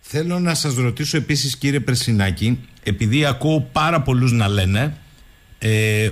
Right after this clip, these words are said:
ότι η Κρήτη πρέπει να γίνει πόλος μαγνήτης επενδυτικός και να παίξει ως περιφέρεια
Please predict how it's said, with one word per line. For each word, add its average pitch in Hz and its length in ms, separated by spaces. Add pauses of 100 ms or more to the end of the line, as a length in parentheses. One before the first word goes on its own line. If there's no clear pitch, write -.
ότι 131 240
η - 20
Κρήτη 151 320
πρέπει 160 280
να 131 120
γίνει 170 500 (500)
πόλος 180 640 (240)
μαγνήτης 127 720
επενδυτικός 139 880 (1000)
και 123 1000
να 117 220
παίξει 202 640 (340)
ως 123 200
περιφέρεια 180 920